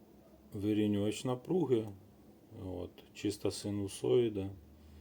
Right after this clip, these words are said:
Ну, можна заряджати телефони,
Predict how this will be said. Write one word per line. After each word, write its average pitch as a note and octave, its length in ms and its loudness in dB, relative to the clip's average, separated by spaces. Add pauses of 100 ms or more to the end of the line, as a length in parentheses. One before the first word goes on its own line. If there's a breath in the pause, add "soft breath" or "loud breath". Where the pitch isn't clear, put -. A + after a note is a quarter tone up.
(480 loud breath)
Ну, A2+ 160 -2
можна F#2+ 360 0
заряджати F2+ 920 2 (840 loud breath)
телефони, G2 760 6